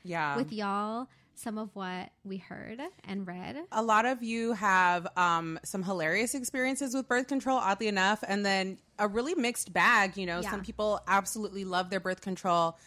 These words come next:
Speaker 1: Some people feel like it's made their life way better. Other folks have really struggled with finding birth control
Speaker 2: Yeah.
Speaker 1: that works, which I think is, like,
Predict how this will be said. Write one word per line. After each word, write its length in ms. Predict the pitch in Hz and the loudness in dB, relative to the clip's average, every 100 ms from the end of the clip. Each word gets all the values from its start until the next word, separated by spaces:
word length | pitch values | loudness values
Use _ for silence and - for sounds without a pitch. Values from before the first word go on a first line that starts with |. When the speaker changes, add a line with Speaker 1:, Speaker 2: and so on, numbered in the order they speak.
| - - | -20 -18
Speaker 1:
Some 260 | - 214 196 | -6 -6 -6
people 360 | 202 185 190 | -8 -6 -8
feel 200 | 180 190 | -6 -4
like 280 | 185 175 175 | -2 -2 -4
it's 220 | 190 180 185 | -8 -8 -4
made 220 | 185 170 | -4 -2
their 120 | 185 | -2
life 280 | 175 170 - | 0 -2 -2
way 120 | 160 | -4
better. 420 | 156 196 196 185 - | 2 4 4 2 0
Other 260 | 180 185 | 0 0
folks 380 | 180 180 175 - | 0 -4 -4 -6
have 180 | 170 165 | -8 -6
really 160 | 160 147 | -8 -8
struggled 640 | - 202 190 185 180 175 | -4 -2 0 -2 -4 -4
with 180 | 175 165 | -8 -6
finding 380 | - 170 170 170 | -2 -2 -2 -2
birth 200 | 165 - | -4 -4
control 240 | - 202 | -4 -4
Speaker 2:
Yeah. 60 | 165 | -2
Speaker 1:
that 180 | 147 156 | -4 0
works, 360 | 180 180 - | 0 0 -2
which 160 | 254 285 | -4 0
I 100 | 294 | 0
think 240 | 269 262 | 0 -4
is, 180 | 311 277 | -4 -2
like, 300 | 240 214 202 | 2 2 2